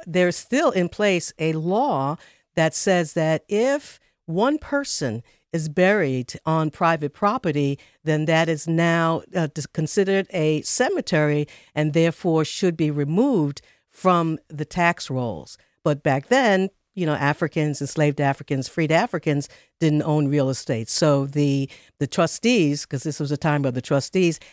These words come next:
had to designate an area. So when it, in this, in, in this particular publication that noted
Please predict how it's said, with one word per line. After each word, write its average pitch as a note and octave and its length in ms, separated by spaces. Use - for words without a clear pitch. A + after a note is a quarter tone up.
had E3 260
to D#3 180
designate D#3 800
an D3+ 180
area. D3+ 560
So D#3+ 340
when E3+ 500
it, D#3+ 180
in D#3 160
this, D#3 200
in, D#3+ 260
in F3 140
this E3+ 160
particular D#3+ 420
publication D3+ 840
that D3 140
noted D#3+ 400